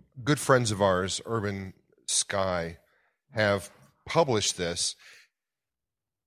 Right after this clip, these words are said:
They cost us two fifty a piece, but we're gonna let you have them for two dollars each. So if you would like an Advent guide to follow along, to kind of prepare your heart for the holidays,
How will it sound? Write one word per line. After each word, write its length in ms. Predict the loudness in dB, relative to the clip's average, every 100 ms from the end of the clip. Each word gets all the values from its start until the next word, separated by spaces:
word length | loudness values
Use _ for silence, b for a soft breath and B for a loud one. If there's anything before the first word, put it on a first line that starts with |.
| 0
They 160 | 2
cost 360 | 4 4 4 2
us 140 | -2
two 180 | -2 -4
fifty 540 | -2 -4 -2 -2 -2
a 140 | -4 -10
piece, 600 | -4 -2 0 0 -2 -4 -10
but 360 | -8 -2 0 0
we're 200 | -4 -4
gonna 280 | -4 -6 -6
let 280 | -4 -4 -4
you 60 |
have 280 | -2 -2 -2
them 200 | -4 -6
for 180 | -8 -10
two 280 | -8 -10 -10
dollars 580 | -6 -2 -2 -2 -4
each. 380 | -6 -6 -10 -14 _ _ _ _ _ -6
So 300 | 0 2 0
if 260 | -2 -8 -6
you 400 | -2 -2 -4 -6
would 160 | -8 -4
like 420 | 0 0 0 -6
an 100 | -6
Advent 460 | -4 -4 -4 -8 -4
guide 400 | -2 -2 -4 -10
to 60 |
follow 360 | -8 -4 -2 -2
along, 440 | -2 -2 -2 -4
to 80 | -8
kind 180 | -12 -14
of 80 | -18
prepare 340 | -6 0 0
your 160 | 0 -6
heart 320 | -2 -2 -2
for 120 | -10
the 80 | -8
holidays, 640 | -2 0 0 -4 -8 -16